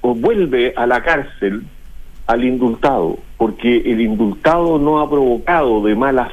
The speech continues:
fe el error que el gobierno, eh, eh, diría se ha producido. ¿Ya? O sea, el, el, el, el Estado puede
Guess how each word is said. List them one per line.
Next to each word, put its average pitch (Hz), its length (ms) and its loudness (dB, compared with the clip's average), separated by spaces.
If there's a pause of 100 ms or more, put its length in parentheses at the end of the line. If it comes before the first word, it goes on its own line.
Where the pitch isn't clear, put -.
fe 196 300 2 (320)
el 127 240 2
error 185 580 2 (380)
que 131 120 0
el 123 100 -2
gobierno, 143 800 0 (180)
eh, 107 300 2
eh, 104 260 2
diría 127 540 2
se 127 80 0
ha 117 80 2
producido. 113 600 0 (2000)
¿Ya? 156 360 2
O - 120 -2
sea, 98 280 2
el, 101 320 0
el, 101 300 0
el, 104 220 0
el 113 200 2
Estado 202 520 0
puede 196 240 4